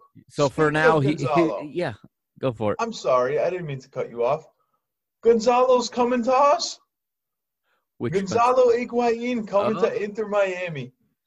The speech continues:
Speaker 1: Oh, that's the us you were talking about? <laughs>
Speaker 2: He is going to fit in great in the M L S.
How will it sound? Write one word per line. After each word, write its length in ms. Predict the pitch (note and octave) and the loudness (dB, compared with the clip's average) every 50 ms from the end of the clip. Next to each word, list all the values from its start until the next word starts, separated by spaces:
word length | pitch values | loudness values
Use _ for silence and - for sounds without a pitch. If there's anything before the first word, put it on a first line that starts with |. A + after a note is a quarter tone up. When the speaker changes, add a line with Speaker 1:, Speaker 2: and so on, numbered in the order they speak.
| _ _ _ - | _ _ _ 0
Speaker 1:
Oh, 180 | D#3+ E3 D#3 C#3+ | 4 4 4 4
that's 400 | B2 A2+ C3+ C#3+ D3+ - F#3 - | 2 2 2 2 2 2 -2 -2
the 200 | - D3+ C#3+ C#3+ D3+ | 2 2 4 4 4
us 240 | E3 D#3 - - | 4 2 0 0
you 100 | F#3 F3+ | 2 2
were 80 | F#3 D#3+ | 2 2
talking 480 | - - - F3 F#3 - - B3+ G3+ F#3 | 0 0 2 2 2 2 0 -10 -8 -8
about? 340 | F#3 - - - - - F#3+ D4+ E4+ - | -2 2 2 2 2 0 -8 -16 -16 -14
<laughs> 160 | _ E4 D#4+ - | _ -14 -12 -10
Speaker 2:
He 180 | - F#3 A3+ | -6 -6 -6
is 400 | B3+ C4 B3 G#3+ F#3 E3+ D3+ C3+ | -6 -6 -8 -8 -8 -8 -8 -8
going 400 | - - F3+ F#3+ G#3 G#3 G#3 F3 | -4 -2 0 0 2 0 0 -2
to 140 | - D#3+ C3 | -2 -2 -2
fit 420 | A#2+ - - - F#3 G3 G3 F#3+ - | -2 -4 -8 0 0 0 0 0 -2
in 260 | C#3+ D#3+ E3+ E3+ E3 | -6 -4 -4 -6 -6
great 420 | C#3 C#3 B2+ B2+ C3+ B2+ B2 B2 | -8 -8 -4 0 0 0 0 -2
in 60 | - A2+ | -6 -10
the 120 | A2+ A2 | -8 -8
M 140 | G#2+ G#2 G#2+ | -6 -6 -6
L 200 | G#2 G#2 G#2 G#2 | -6 -6 -4 -6
S. 280 | G2 G2+ - - - | -6 -8 -10 -14 -20